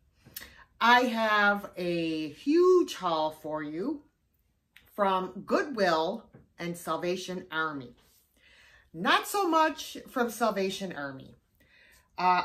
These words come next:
but I do have, uh, two trips from Goodwill. One trip was not a, uh, senior citizen day.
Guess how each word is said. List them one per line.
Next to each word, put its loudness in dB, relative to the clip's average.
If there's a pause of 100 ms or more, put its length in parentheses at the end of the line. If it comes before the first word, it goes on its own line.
but 6
I 2
do 2
have, 2
uh, -4 (380)
two 2
trips -2
from -6 (300)
Goodwill. -6 (1000)
One 2
trip -2 (560)
was -4
not 2
a, -2
uh, -4
senior -4
citizen -10
day. -8